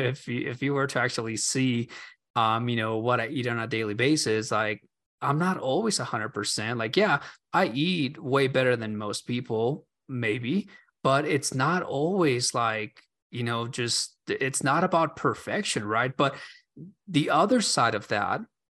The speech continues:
okay, the other side of that is that I know what I need to be doing. I know what are the things that I need to focus on. I think this is one of the things that surprises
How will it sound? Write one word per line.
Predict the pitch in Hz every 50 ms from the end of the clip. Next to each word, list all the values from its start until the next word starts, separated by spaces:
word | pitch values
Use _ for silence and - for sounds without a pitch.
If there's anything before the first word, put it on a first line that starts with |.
| _ _ -
okay, | 135 135
the | 131 127 - 151
other | 147 151 170 185 185
side | - - - 165 151 135
of | 127 127 -
that | - 127 135 135 127
is | 113 110 117 -
that | - 123 117 117 113 113 113 117 - _ _ _ _ _ _ _ _ _ _ _ _ _ _ _ -
I | 147 151 175 208
know | 196 185 165 139 135 147 160 175 165 147 123 113 107 110
what | 113 120 127 131 139 139
I | 135 131
need | 120 120 120 120 -
to | - 135
be | 120 113 107
doing. | 113 117 113 107 98 87 76 78 76 104 - _ _ _ _ -
I | - 135 143
know | 143 139 135 143 156 175 185
what | 180 185 185 170
are | 165 160 156 156
the | 151 139
things | 127 - - 131 127 131 135 -
that | 127 117
I | 113 120 127
need | 120 117 117 113 -
to | 117 117
focus | - - 127 123 - - -
on. | 139 123
I | 123
think | 135 - 202 220 226
this | 233 214
is | 220 214 180
one | - 185 180 180
of | 190 165
the | 160 -
things | - 135 135 139 - -
that | 143 127 127 131 - - - - _ _ _
surprises | - - - 151 131 139 - - - 131 123 123 131 131 127 - 131 123 120 117 -